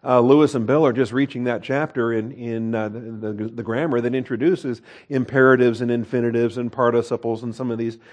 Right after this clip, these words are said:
some of these other moods. And so it's, it's useful that we get a, a couple of infinitives here this morning, uh, just by way of, of illustration. So to live, okay, the idea of living. In fact, if you've ever studied Spanish, I know Spanish, German,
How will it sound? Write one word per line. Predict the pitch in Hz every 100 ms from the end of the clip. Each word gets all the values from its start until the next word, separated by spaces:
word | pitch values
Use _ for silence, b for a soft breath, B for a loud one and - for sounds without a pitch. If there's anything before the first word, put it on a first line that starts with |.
| b -
some | 127
of | 123
these | 120 110
other | 117 110
moods. | 110 147 113 101 110 -
And | 135 117 113
so | 131 117
it's, | 110 -
it's | 110 104
useful | 117 147 - 120
that | 113
we | 113
get | 120 113
a, | 110 b b b
a | -
couple | 135 131 123
of | 110
infinitives | 110 143 139 117 113 -
here | 120
this | 110 107
morning, | 113 131 117 113 113 131
uh, | 107 104
just | 113 98
by | 113
way | 107 117 110
of, | 107 b b b -
of | 107 117
illustration. | 110 - 117 127 120 110
So | 107 123 113
to | - - 151
live, | 139 147 113 104 - - _ _ _ _ _ _
okay, | 113 104 107 135 139 b b -
the | 117
idea | 117 113 123 131 139
of | 123 123 104
living. | 110 123 101 - - _ B B B
In | 143
fact, | 175 170
if | 127
you've | 131
ever | 160 165
studied | - 165 156 127
Spanish, | - - 123 135 101 - 117
I |
know | 113
Spanish, | - 123 131 131 127 -
German, | 113 120 123 120